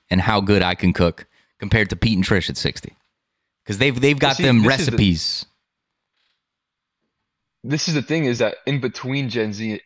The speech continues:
Speaker 2: and, and the boomers, there's also Gen X. So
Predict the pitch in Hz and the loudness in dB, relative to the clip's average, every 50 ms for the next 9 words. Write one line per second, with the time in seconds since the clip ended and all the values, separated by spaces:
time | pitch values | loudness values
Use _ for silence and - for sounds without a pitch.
0 | - 98 98 98 92 - - 104 98 95 90 95 120 127 113 98 90 - 95 92 | -8 -8 -6 -6 -8 -8 -6 -6 -6 -4 -4 -4 -4 -4 -4 -6 -6 -8 -8 -6
1 | 98 92 - - 90 - 92 90 - 92 87 - - - - - - - - - | -6 -6 -6 -8 -8 -8 -8 -6 -6 -8 -10 -10 -16 -18 -18 -18 -18 -14 -8 -4
2 | 110 104 98 92 - - | -2 -2 -2 -4 -6 -10